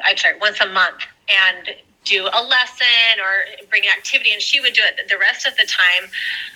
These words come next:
But I, I, you know, the teacher, interesting enough, was not very kind. Like, she, I don't know if she didn't like me in there, but she wasn't very friendly. My son,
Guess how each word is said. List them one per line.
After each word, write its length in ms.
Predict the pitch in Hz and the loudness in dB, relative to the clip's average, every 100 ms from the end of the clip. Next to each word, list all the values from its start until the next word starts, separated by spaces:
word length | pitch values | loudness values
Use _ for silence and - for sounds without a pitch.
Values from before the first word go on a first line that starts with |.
| - - _ - | -20 -20 _ 0
But 180 | 233 247 - | 2 2 2
I, 160 | 269 277 | 0 2
I, 220 | 262 285 | 0 0
you 80 | 294 | -2
know, 60 | 277 - _ - | -4 -4 _ -8
the 80 | 269 | -6
teacher, 380 | - - - 311 285 - - _ | 0 0 2 2 2 -2 -14 _
interesting 420 | 277 277 311 277 | 0 2 0 0
enough, 240 | 233 226 226 554 - _ | 2 2 -2 -6 -18 _
was 280 | 220 214 202 - _ | 0 0 -2 -16 _
not 280 | 208 220 285 | -6 -2 0
very 220 | 311 302 | 0 0
kind. 520 | - - - 220 - - - - | -2 -4 -2 0 0 -4 -12 -6
Like, 140 | 226 214 | -2 2
she, 360 | - - - - | 2 4 2 4
I 60 | 254 | 2
don't 120 | 294 | 2
know 120 | 277 | 0
if 60 | 262 | 0
she 640 | - - - 214 214 208 - _ _ 196 | 0 2 2 0 -6 -10 -16 _ _ -4
didn't 220 | 220 220 | -2 0
like 240 | 190 185 196 | 0 0 0
me 260 | 202 - | 2 4
in 140 | 330 - | 2 2
there, 240 | 302 - | 4 4
but 140 | 233 - | 2 0
she 200 | - 214 | 2 2
wasn't 320 | 220 220 - | 0 -2 -2
very 160 | 226 220 | 0 0
friendly. 480 | - 196 190 196 | 0 -2 -2 -4
My 160 | 185 190 | -2 -2
son, 380 | 190 - 214 220 | -2 0 0 0